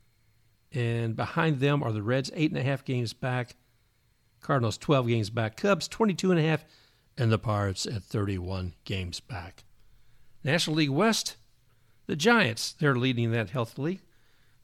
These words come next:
They are at a six hundred and forty-six winning percentage. But guess what? The Dodgers aren't that far behind.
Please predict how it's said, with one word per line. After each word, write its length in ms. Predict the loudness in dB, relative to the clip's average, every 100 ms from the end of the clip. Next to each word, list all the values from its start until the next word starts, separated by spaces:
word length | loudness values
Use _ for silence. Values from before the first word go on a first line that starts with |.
| -2
They 220 | 2 4
are 340 | 6 4 2
at 180 | 2 -2
a 140 | -2
six 400 | -2 0 0 -2
hundred 280 | 0 2 2
and 200 | 0 -4
forty-six 640 | -2 -2 0 0 -2 -4 -2
winning 220 | 0 0
percentage. 600 | -2 -4 -2 -2 -4 -8 -14 -20 -20 -20 -20 -2
But 120 | 0
guess 280 | 2 2 2
what? 300 | 0 -2 -4 -16 -20 -20 -20 -12
The 120 | -4 -4
Dodgers 520 | 0 2 2 0 0
aren't 360 | 0 -2 -2
that 300 | 0 2 2
far 200 | -4 -6
behind. 380 | -4 -8 -8 -10